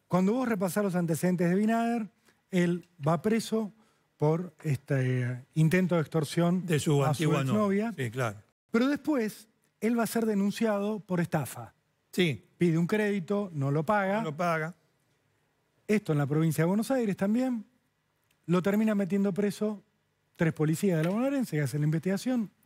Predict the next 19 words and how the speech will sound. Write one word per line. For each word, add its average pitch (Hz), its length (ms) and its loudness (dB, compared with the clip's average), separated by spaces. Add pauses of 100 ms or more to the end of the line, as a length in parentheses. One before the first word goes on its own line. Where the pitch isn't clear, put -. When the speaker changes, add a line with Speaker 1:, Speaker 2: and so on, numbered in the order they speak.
(160)
Speaker 1:
lo 127 160 -4
meten 156 440 0
en 190 80 2
cana, 233 340 0 (540)
va 208 120 4
preso, 214 300 -2
cumple 175 360 0
pena 170 280 0
también 147 280 0
por 185 140 -2
eso. 196 300 -4 (1900)
Él 254 160 2
se 190 160 2
queda 220 180 2
muy 240 180 2
resentido 175 540 2
con 135 120 -2
esos 135 180 -4
policías, 127 720 -4